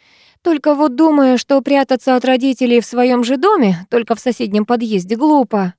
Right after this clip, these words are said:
Они меня быстро вычислят. Из окна увидят, например». «Так ты не прячься», посоветовала я. «Предупреди, что ушла из дома,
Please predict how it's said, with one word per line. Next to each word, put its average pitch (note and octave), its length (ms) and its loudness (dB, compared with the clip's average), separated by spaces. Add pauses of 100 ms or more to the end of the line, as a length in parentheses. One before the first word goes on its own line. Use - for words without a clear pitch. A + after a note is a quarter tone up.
Они C4+ 240 0
меня A3+ 260 2
быстро A3+ 380 -2
вычислят. G3+ 540 -4 (340)
Из F#4 160 -2
окна F#4 340 0
увидят, A3 360 0
например». G#3 520 -2 (920)
«Так G3 240 -10
ты C#4 140 -2
не B3 120 4
прячься», A3 600 -2 (480)
посоветовала G3+ 640 -6
я. E3 240 -10 (260)
«Предупреди, F4 540 0
что - 180 -2
ушла C#4 260 0
из G#3+ 80 -2
дома, A3 320 2